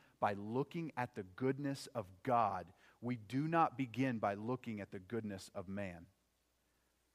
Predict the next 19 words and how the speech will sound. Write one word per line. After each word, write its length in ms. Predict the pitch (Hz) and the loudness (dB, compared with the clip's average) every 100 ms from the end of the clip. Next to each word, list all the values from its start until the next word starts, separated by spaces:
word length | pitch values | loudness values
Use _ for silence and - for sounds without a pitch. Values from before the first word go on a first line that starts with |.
| _ _ _ _ _ _ _ _ _ | _ _ _ _ _ _ _ _ _
When 120 | 101 | -10
we're 80 | 101 | -8
trying 320 | 117 165 156 | -2 2 2
to 140 | 156 - | 2 -2
understand 540 | 127 131 - 123 117 | 0 -2 -4 -6 -6
suffering, 520 | - 123 - 107 95 | -2 -2 -2 -6 -6
we 140 | 95 107 | -6 -4
have 180 | 113 107 | -4 -4
to 100 | 107 | -8
start 560 | - 120 113 135 - - - _ _ _ _ | -4 2 4 4 -2 -20 -20 _ _ _ _
with 180 | 113 107 | -8 -6
the 120 | 107 92 92 | -8 -10 -4
goodness 760 | 131 143 120 104 95 - - - _ _ _ | 2 2 2 -4 -6 -10 -12 -16 _ _ _
of 200 | 113 101 | -4 -2
God 480 | 98 131 135 113 98 - | 4 8 8 8 4 -2
and 240 | 117 113 107 | -4 -4 -4
then 260 | 113 101 98 - | -4 -4 -8 -6
thank 280 | - 156 123 | -2 -2 -4
Him 360 | - 98 87 | -8 -8 -8